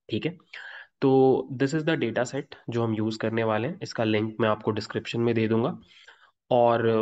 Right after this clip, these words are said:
कोड मैंने already लिख रखा है, तो I'll give you a walk through। So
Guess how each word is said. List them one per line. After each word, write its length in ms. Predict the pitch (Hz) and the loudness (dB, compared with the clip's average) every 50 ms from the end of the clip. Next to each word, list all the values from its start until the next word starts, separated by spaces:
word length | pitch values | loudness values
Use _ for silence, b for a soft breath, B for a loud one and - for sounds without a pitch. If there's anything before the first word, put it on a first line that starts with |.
| 110 110 113 - _ - - | 0 -4 -8 -18 _ -8 -2
कोड 240 | - 147 156 165 160 | 2 2 4 4 4
मैंने 180 | 165 160 165 | 2 2 4
already 280 | 151 139 135 135 135 131 | 2 2 2 2 2 2
लिख 180 | 120 123 123 127 | 0 0 -2 -4
रखा 240 | 123 - - 117 | -6 -4 -4 -4
है, 60 | 120 117 | -4 -4
तो 120 | 117 120 | -2 -2
I'll 200 | 117 113 113 110 | -2 -2 -2 -2
give 160 | 113 113 110 113 | -4 -6 -4 -2
you 80 | 123 120 | -2 -2
a 80 | 113 107 | 0 0
walk 260 | 107 107 107 _ - - | 0 -2 -2 _ -8 -8
through। 180 | 139 180 175 - B B B B B B B B B - - - | -8 -8 -8 -10 B B B B B B B B B -20 -10 -4
So 400 | - 139 135 135 135 135 127 | 0 2 4 4 4 4 2